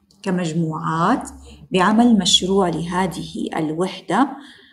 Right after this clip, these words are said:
هذا المشروع هو يبين جدول الروتين الصباحي لك عزيزي الطالب، وبهذا عليك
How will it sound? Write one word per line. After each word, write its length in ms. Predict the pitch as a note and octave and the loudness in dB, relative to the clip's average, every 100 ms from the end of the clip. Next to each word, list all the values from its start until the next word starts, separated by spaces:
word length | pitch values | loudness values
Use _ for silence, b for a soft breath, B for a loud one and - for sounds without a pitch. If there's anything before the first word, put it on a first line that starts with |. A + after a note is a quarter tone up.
| B _ _ _ | B _ _ _
هذا 240 | - A#3+ G#3 | 0 2 2
المشروع 600 | F#3 E3 - F3+ G3+ A#3 | 0 -2 -4 -2 -2 -4
هو 320 | A3 F#3 F#3 | -4 -2 -2
يبين 760 | F#3+ F3 D3+ E3 F#3 F#3+ G#3 | -2 -2 -2 -4 -4 -4 -4
جدول 380 | G3 E3+ D#3+ E3+ | -4 -4 -4 -4
الروتين 800 | - E3 D#3+ D3+ - D#3+ E3 F3+ - | -4 -8 -8 -12 -12 -6 -6 -6 -8
الصباحي 680 | E3+ - E3 D#3+ E3+ - | -12 -8 -6 -4 -6 -6
لك 260 | E3+ E3 - | -6 -6 -6
عزيزي 600 | E3 D#3+ E3 E3 D3+ - - | -6 -6 -4 -4 -4 -8 -10
الطالب، 540 | - _ E3 D#3 F3+ C#4+ - B B B B B B | -14 _ -4 0 0 -2 -6 B B B B B B
وبهذا 540 | - G3+ G3+ F3 D#3+ F3 | -2 0 0 -2 -4 -2
عليك 540 | E3+ E3 F3 F#3+ G#3 | -4 -2 -4 -4 -6